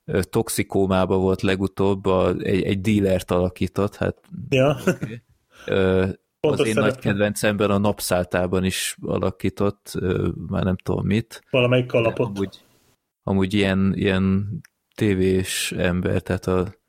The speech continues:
Speaker 1: Drága örökösökben van,
Speaker 2: Ha.
Speaker 1: azt mondjuk én nem nézem.
Speaker 2: De ahogy láttam, a film rendezője is, ö, sorozatokat rendez, ha jól, ha jól emlékszem.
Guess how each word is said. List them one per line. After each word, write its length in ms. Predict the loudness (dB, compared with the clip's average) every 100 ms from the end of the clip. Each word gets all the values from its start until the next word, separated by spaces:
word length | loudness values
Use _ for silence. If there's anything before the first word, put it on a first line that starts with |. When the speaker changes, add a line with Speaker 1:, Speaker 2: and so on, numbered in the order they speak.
| _ _ _
Speaker 1:
Drága 400 | -2 0 2 0
örökösökben 920 | 0 0 0 -2 -4 -2 -2 0 0 2
van, 260 | 0 2 2
Speaker 2:
Ha. 120 | 0
Speaker 1:
azt 200 | 0 -4
mondjuk 260 | -4 -2
én 100 | -2
nem 180 | 0 2
nézem. 540 | 2 0 0 0 0 -4 _ _
Speaker 2:
De 60 | 2
ahogy 140 | 2
láttam, 320 | 0 -2 0
a 40 | -2
film 260 | 2 2
rendezője 580 | 2 2 2 4 4 4
is, 360 | 4 2 0 -2
ö, 320 | 0 4 4 2
sorozatokat 760 | 0 0 2 2 0 0 0 0
rendez, 580 | 0 2 2 2 -2 -8
ha 160 | -4 2
jól, 420 | 4 4 2 0 -6 _ -2
ha 100 | 2
jól 220 | 4 4
emlékszem. 560 | 2 2 2 2 2